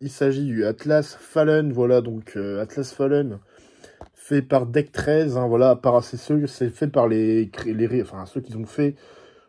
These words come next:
The Surge et, euh, Lord of the, Lord of the Fallen, le premier, il me semble qu'il y avait un autre jeu, mais je sais plus lequel. Euh, à la base, ces deux, ces jeux-là, au début, c'était du Soul-like. Bon, celui-là, ce n'est pas un Soul-like, c'est un jeu action-aventure, hein.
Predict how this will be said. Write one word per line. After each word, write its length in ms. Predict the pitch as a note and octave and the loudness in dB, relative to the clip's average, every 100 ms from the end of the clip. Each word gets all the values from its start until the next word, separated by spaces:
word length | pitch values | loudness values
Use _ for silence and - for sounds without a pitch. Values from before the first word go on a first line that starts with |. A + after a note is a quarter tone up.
| - | -16
The 200 | G2+ D3+ | -2 0
Surge 600 | D3+ D#3+ D#3+ C3+ G#2 F#2+ - _ _ - | 2 4 4 4 -2 -10 -16 _ _ -2
et, 320 | D3+ D#3 - | 0 0 -4
euh, 800 | A2 A2 G#2+ G#2+ G#2+ G#2+ G#2 G#2+ | -2 -2 -2 -4 -4 -6 -6 -6
Lord 320 | G#2 B2 D3 B2+ | 0 2 2 2
of 180 | C#3 B2 | -2 2
the, 560 | C#3 C3 A2+ A#2+ C#3+ | 2 2 -2 -2 -2
Lord 400 | G#2+ B2+ F3 D#3+ | 0 4 6 6
of 180 | E3 D3+ | 2 2
the 80 | D#3 | -2
Fallen, 380 | - D#3+ D#3+ C#3 | 0 2 2 2
le 120 | D3 | 0
premier, 340 | D3 C#3+ C3 | 0 0 0
il 100 | E3 | 0
me 60 | D3 | -2
semble 160 | C#3+ C3+ | -6 -6
qu'il 120 | A#2 | -6
y 60 | |
avait 80 | A2+ | -4
un 80 | A2 | -4
autre 140 | B2 | -6
jeu, 80 | A#2 | -6
mais 80 | D3 | -8
je 60 | - | -10
sais 60 | |
plus 140 | - B2 | -16 -10
lequel. 280 | C#3 D3+ D#3 - - - _ - | -6 -6 -10 -20 -20 -20 _ -6
Euh, 420 | G#2+ A2+ A2 A2 | 0 2 4 4
à 80 | A2+ | 6
la 100 | C#3 | 6
base, 280 | C#3 E3+ C#3 | 6 4 2
ces 220 | A#2 C3 | -4 -6
deux, 140 | A#2+ B2+ | -4 -4
ces 200 | - A#2 | -4 -4
jeux-là, 260 | B2 C3+ | 0 2
au 40 | C#3 | 2
début, 240 | A#2 C#3 | -2 -8
c'était 220 | - - | -12 -12
du 100 | A2 | -10
Soul-like. 560 | A2 - C3+ C3 D3+ B2+ | -10 -4 2 4 4 0
Bon, 80 | A2 | -10
celui-là, 240 | - C3 | -6 -6
ce 140 | C3+ | -4
n'est 80 | A2 | -6
pas 200 | G#2 C3 | -2 -2
un 60 | C3 | -2
Soul-like, 400 | B2+ B2 B2 C3+ | -4 0 0 0
c'est 140 | - | -6
un 280 | F#2+ F#2 F#2+ | -12 -10 -10
jeu 160 | G2 C#3+ | -8 -8
action-aventure, 920 | A#2 - - C3 A#2+ A#2+ A2+ - D3+ | -8 -8 -4 -2 -2 -4 -6 -2 -2
hein. 120 | G#2 | -2